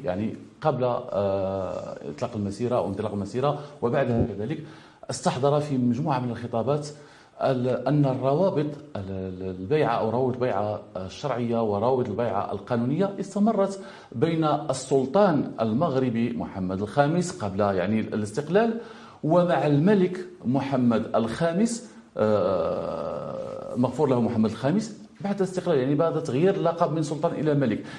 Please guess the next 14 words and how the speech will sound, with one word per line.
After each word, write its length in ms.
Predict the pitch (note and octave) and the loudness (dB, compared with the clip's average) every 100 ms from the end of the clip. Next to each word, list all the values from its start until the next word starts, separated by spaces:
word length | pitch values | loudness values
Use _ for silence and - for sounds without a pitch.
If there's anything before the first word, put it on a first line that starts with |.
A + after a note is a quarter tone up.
| - | 0
يعني 360 | C3 C3+ F#3+ F#3 | 2 4 4 4
حتى 360 | B3+ C4+ A3 | 2 2 4
الاستعمار 640 | F#3+ D3+ C#3+ - C3 C#3 | 4 2 0 2 2 4
رغم، 260 | G#3+ A#3 G3 | 4 6 4
آه، 220 | - C#3 | 6 4
تواجده 640 | B2+ D#3+ D#3 C#3+ F3 D4+ - - - - D#3 | 4 4 4 4 2 2 2 -2 -14 -6 4
لم 200 | G#3+ A3+ | 8 8
يؤثر 420 | G3+ G3+ G#3 C4+ | 8 4 0 0
في 100 | - | 2
الروابط 400 | E3+ F3+ F3+ F3 | 4 4 4 0
الشرعية، 580 | - B2 B2 G2+ F#2 - - - | -2 0 0 2 0 -2 -8 2
لكن 560 | F3+ G#3+ G3+ - G#3 A3+ | 4 6 2 0 2 4
محكمة 420 | A#3 - F3 F3+ | 4 2 2 2
العدل، 360 | E3 A3 E3+ | 2 2 2